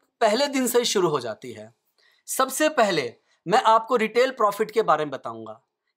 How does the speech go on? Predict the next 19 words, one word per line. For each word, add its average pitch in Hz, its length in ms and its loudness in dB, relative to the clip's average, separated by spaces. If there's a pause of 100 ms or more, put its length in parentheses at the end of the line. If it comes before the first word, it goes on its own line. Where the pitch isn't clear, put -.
इसके 277 300 -2
बारे 240 280 4
में 240 140 -2
मैं 240 180 -2
पहले 202 280 2
ही 277 100 -2
आपको 226 320 4
हालांकि 180 400 0
बता 170 300 0
चुका 175 280 -4
हूं। 143 260 -6 (480)
आप 214 260 4
कंपनी 214 380 -2
से 262 160 -4
कोई 247 240 0
भी 277 120 -2
प्रोडक्ट 226 400 -2
खरीदते 190 400 -8
हैं 117 260 -10